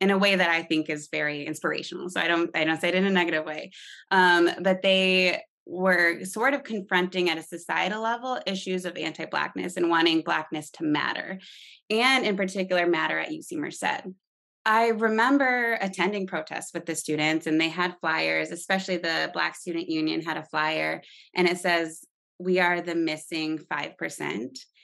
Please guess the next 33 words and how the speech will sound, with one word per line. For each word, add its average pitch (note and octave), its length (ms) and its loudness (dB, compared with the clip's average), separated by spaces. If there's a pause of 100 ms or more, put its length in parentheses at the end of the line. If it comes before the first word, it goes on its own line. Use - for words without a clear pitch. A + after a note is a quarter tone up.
(400)
And B3+ 100 0
I'm D4 180 4
not A#4 200 0
exactly F#3+ 420 2
sure F#3+ 220 2
where F3+ 140 4
they E3+ 120 2
got E3+ 240 0
their F#3 140 -2
statistics, F#3+ 800 -2
but F#3+ 260 2
because C4+ 420 -2
U C4 120 -8
C A#3 180 -10
Merced G#3 220 -6
is F#3 320 0
so F3 240 0
new, G3+ 640 -4 (540)
when G3+ 360 2
the F#3 460 4
campus, A3+ 640 -4 (260)
um, D#3+ 460 0
was F#3+ 240 -2
first F3+ 320 0
started, B3+ 680 0
it F#3+ 140 0
was F#3+ 200 -4
a F#3+ 60 -6
small, G3 840 0
you G3 100 -4
know, E3+ 140 -4
student F3+ 420 -4
population. E3+ 880 -4